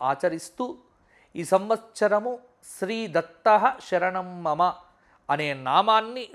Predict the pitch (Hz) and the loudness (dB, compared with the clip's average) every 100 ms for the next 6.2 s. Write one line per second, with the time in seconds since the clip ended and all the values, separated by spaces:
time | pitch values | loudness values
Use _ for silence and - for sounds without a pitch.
0 | 120 120 165 240 240 294 226 208 - 220 | -12 -6 4 6 6 4 4 0 -10 -6
1 | 190 160 160 165 170 143 139 151 147 156 | -6 -6 -10 -10 -10 -10 -10 -12 -2 -2
2 | 131 147 202 226 196 160 143 160 131 123 | 0 0 0 0 -2 -6 -4 -2 -2 -2
3 | - _ _ _ _ 131 135 127 135 - | -8 _ _ _ _ -12 -12 -8 -6 -6
4 | - 165 151 147 185 - 120 123 - 123 | -8 -8 -6 -6 -6 -8 -12 -18 -12 -12
5 | 113 123 139 370 _ _ - 123 110 - | -6 -6 -6 -10 _ _ -10 -10 -10 -12
6 | - | -14